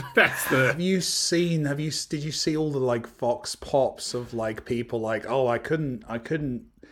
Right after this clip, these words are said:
Speaker 2: couldn't stand Harry." Prin-, people, like, the press asking, like, "Do you think Prince Andrew should be here?" Well, he's always been very, very respectful of the Queen, and, and, and Harry's betrayed the family. It's, and it's like, gee.
Speaker 1: Yeah.
Speaker 2: Gee whiz, what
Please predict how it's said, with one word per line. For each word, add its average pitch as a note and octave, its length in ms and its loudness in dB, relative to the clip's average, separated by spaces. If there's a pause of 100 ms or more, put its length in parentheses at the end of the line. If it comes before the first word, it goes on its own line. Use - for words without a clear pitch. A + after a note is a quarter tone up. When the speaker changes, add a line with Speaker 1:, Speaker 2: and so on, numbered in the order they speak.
(140)
Speaker 2:
couldn't F#3 180 2
stand D#3 280 2
Harry." B2+ 360 4
Prin-, D3+ 300 0 (180)
people, D3 320 8
like, C#3 360 6
the C#3 100 4
press C3+ 340 2
asking, B2 320 4
like, A#2 180 -2
"Do B2+ 80 -4
you B2+ 60 -2
think C3+ 200 -6
Prince B2 300 -2
Andrew C3 340 0
should A#2 120 -6
be B2 80 6
here?" A#2 100 4
Well, D#3+ 300 8
he's C#3 160 0
always D3 200 4
been B2 280 0
very, B2+ 440 4 (220)
very D3 180 8
respectful B2+ 680 0
of B2 80 -6
the - 80 -10
Queen, A#2+ 560 0
and, G#2 200 -8
and, G#2 240 -10
and A2 200 -8
Harry's B2+ 400 4
betrayed A#2 500 -4
the A2+ 80 -8
family. A2 480 -2
It's, G#2 160 -10
and B2 140 -4
it's A#2+ 120 -6
like, G#2 200 -4
gee. G#2+ 720 -12 (560)
Speaker 1:
Yeah. A2 280 4
Speaker 2:
Gee C3 40 6
whiz, A#2 440 0
what C#3+ 200 2